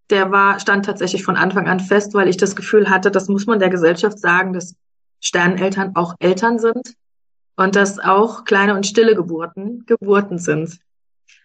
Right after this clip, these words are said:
Und, ähm, ja, ich verrate den Titel meines neuen Buches noch nicht, aber der geht in eine ähnliche Richtung. Und ja, man, mich findet man über meine Homepage, vielleicht können wir die auch verlinken.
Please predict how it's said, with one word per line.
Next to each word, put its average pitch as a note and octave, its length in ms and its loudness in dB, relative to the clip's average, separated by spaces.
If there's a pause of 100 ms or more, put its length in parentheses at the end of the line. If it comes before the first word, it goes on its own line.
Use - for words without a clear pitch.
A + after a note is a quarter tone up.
(340)
Und, F3 520 -4
ähm, E3+ 560 -10 (1400)
ja, E3+ 140 2
ich E3+ 100 -6
verrate G#3+ 340 0
den G3+ 140 4
Titel F#3+ 240 2
meines F3+ 260 -2
neuen G#3 220 -2
Buches A#3 320 0
noch F3+ 120 -6
nicht, A#3 240 4
aber F#3 120 2
der G#3 100 6
geht B3+ 240 4
in A#3 140 6
eine G3+ 120 4
ähnliche A#3 380 4
Richtung. A3+ 480 2 (640)
Und F#3 680 0
ja, F3 140 0
man, E3 240 0
mich F#3+ 160 -2
findet G3 240 2
man F3+ 120 -2
über F3+ 180 -2
meine F3 260 2
Homepage, A#3 360 2
vielleicht F3 380 0
können F#3+ 160 0
wir F3 80 2
die F3 140 2
auch E3+ 100 -2
verlinken. F#3+ 600 0